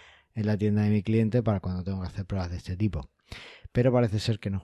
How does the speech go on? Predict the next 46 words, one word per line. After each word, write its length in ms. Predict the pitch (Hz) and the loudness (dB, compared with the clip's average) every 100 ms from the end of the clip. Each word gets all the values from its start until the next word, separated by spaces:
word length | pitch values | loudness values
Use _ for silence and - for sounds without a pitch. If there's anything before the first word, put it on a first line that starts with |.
| _ | _
<laughs> 1120 | - - - - - - _ 170 202 185 151 | -6 2 4 4 2 -4 _ -4 -2 -2 -4
Lo 100 | 113 | 2
he 40 | 123 | 4
dejado, 380 | 120 127 131 139 | 6 4 4 4
lo 80 | |
había 160 | 127 131 | 6 8
dejado 320 | 135 131 131 | 8 10 12
ahí 180 | 135 156 | 12 10
para 240 | 123 113 | 10 6
pedirle 380 | 104 113 120 120 | 6 4 6 6
a, 380 | 117 117 117 113 | 6 4 4 4
a 80 | 117 | 6
una 580 | 120 120 120 120 117 113 | 6 4 2 2 2 4
colaboradora 720 | 120 120 120 117 131 123 101 | 6 8 8 8 8 8 4
que, 260 | 104 104 - | 0 -4 0
que 120 | 110 | 2
me 120 | 107 | 4
lo, 440 | 104 104 101 104 - - | 4 4 2 -2 -8 -4
que 80 | 113 | -4
hiciera 360 | - 120 113 | 4 6 6
ella 200 | 117 117 | 6 6
un 80 | 117 | 6
pago 640 | - 117 113 113 113 107 - - - _ - | 6 4 6 4 4 -2 -10 -20 -20 _ -4
con, 360 | 123 117 113 | 0 0 -2
con 160 | - 117 | -2 -2
su 160 | - 113 | 0 0
tarjeta 420 | 113 - 131 113 | 0 2 2 2
y 60 | |
con 100 | 101 | 0
su 160 | 95 104 | 0 0
clave 260 | 113 113 120 | 4 6 6
Bizum, 420 | 131 - 147 160 _ - - - - - | 4 2 -2 -4 _ -20 -20 -20 -20 8
pero, 540 | 147 156 160 175 - - | 10 12 10 8 0 -4
eh, 280 | 117 113 107 | 0 0 0
parece 360 | 117 117 101 | 2 4 2
ser 300 | 110 123 123 | 2 2 2
que, 800 | - 117 107 101 95 95 92 92 - | 0 0 0 0 -2 -6 -10 -12 -8
que 180 | 107 104 | -2 0
no 200 | 107 110 | 2 4
lo 100 | 110 | 4
he 40 | |
dejado 500 | 107 - 110 107 104 | 2 0 0 0 -2
solo 320 | - 117 113 | 0 0 2
para 180 | 107 110 | 0 0
mi 120 | 107 | -2
cliente. 500 | - 131 135 101 87 | -2 -2 0 -2 -8